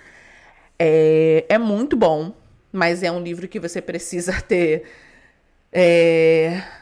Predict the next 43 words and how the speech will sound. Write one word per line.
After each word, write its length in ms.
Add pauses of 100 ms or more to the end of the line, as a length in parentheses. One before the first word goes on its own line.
(160)
Você 260
tá 320
com 140
uma 240
mente 600 (260)
tranquila 600
pra 180
ler, 200
senão 200
ele 120
te 100
atravessa 540
de 80
várias 320
formas. 580 (380)
Mas 280
o 120
Andrew, 320
ele 200
tem 320
um, 640
uma, 220 (280)
é 100
o 60
que 100
eu 40
falei, 320
né? 180
Ele 120
tem 160
uma 120
sensibilidade 1160
e 160
um 160
carinho 560
ao 120
tratar 420
desses 300
assuntos 680 (460)
que 120
realmente 500
te 160
envolvem. 680